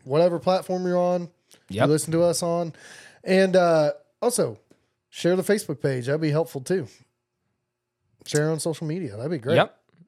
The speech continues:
Speaker 2: Yep. Instagram.
Speaker 1: Wherever.
Speaker 2: Just all over it.
Speaker 1: I mean,
Speaker 2: But yeah.
Speaker 1: anything's bad. <laughs> Anything's
Speaker 2: Yeah,
Speaker 1: good.
Speaker 2: but, uh,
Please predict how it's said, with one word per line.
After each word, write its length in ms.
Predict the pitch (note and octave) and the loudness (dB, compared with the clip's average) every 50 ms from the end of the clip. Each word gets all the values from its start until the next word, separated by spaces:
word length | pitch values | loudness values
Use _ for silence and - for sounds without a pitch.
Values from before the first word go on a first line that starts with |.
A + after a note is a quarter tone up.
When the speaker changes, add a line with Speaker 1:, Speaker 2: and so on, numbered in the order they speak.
| _ _ _ - | _ _ _ -2
Speaker 2:
Yep. 260 | C3+ D#3+ - - - _ _ _ _ _ _ _ _ _ - | 0 0 0 -2 -6 _ _ _ _ _ _ _ _ _ -4
Instagram. 760 | C#3 D#3 D3+ - B2+ D3+ E3 E3 E3+ F3 F3 F3 E3+ E3+ E3 - - - - _ _ _ _ _ - | -4 -4 -2 -2 0 2 2 2 2 0 0 -2 -2 -4 -6 -6 -8 -14 -20 _ _ _ _ _ -8
Speaker 1:
Wherever. 460 | B2+ C3 D3+ D#3 D3 B2+ G#2+ G#2 - _ _ _ _ _ _ _ _ _ _ _ _ _ - _ _ _ | -4 -2 0 0 0 -2 -4 -10 -18 _ _ _ _ _ _ _ _ _ _ _ _ _ -20 _ _ _
Speaker 2:
Just 180 | - F3+ D#3 - | 0 0 0 0
all 180 | G2 F2 D2 D#2+ | -2 -4 -6 -8
over 260 | E2+ - D#2 E2 E2 | -12 -12 -14 -16 -18
it. 80 | - - _ _ - - - _ _ _ _ _ _ - | -18 -20 _ _ -20 -20 -20 _ _ _ _ _ _ -8
Speaker 1:
I 60 | D#3 | -4
mean, 240 | D#3+ D#3+ D#3 D#3 D#3+ | 0 0 2 4 6
Speaker 2:
But 120 | - - | 6 6
yeah. 120 | - - - | 6 4 2
Speaker 1:
anything's 180 | C3+ C3+ B2 A#2+ | 0 -2 -4 -6
bad. 180 | C#3 D3 - - - | -6 -6 -4 -2 -2
<laughs> 400 | A3+ A3 - - G3 - D#3+ - | -2 -2 -4 -8 -8 -8 -4 -2
Anything's 180 | G3 F3+ D3+ D3+ | -2 2 4 4
Speaker 2:
Yeah, 220 | E3+ E3+ E3 D#3+ | 4 6 4 4
Speaker 1:
good. 240 | D#3 E3 D#3+ D#3 - | 4 4 2 2 2
Speaker 2:
but, 60 | F3+ | 2
uh, 180 | E3+ E3 D#3+ | 2 2 2